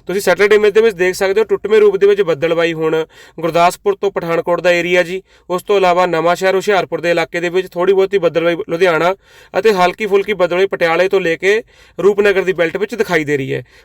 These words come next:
ਪਰ ਬਹੁਤ ਕੋਈ ਵੱਡੀਆਂ ਕਾਰਵਾਈਆਂ ਅਗਰ ਸੱਤ ਵਜੇ ਤੋਂ ਅਸੀਂ ਗੱਲ ਕਰੀਏ, ਅੱਠ ਵਜੇ ਤੋਂ ਬਾਅਦ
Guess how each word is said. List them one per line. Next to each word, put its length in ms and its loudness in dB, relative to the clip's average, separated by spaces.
ਪਰ 100 0
ਬਹੁਤ 340 2
ਕੋਈ 140 2
ਵੱਡੀਆਂ 320 0
ਕਾਰਵਾਈਆਂ 540 2
ਅਗਰ 140 -2
ਸੱਤ 280 -4
ਵਜੇ 160 -4
ਤੋਂ 200 0
ਅਸੀਂ 160 -2
ਗੱਲ 200 -2
ਕਰੀਏ, 300 -2
ਅੱਠ 120 -6
ਵਜੇ 120 -4
ਤੋਂ 100 -4
ਬਾਅਦ 340 0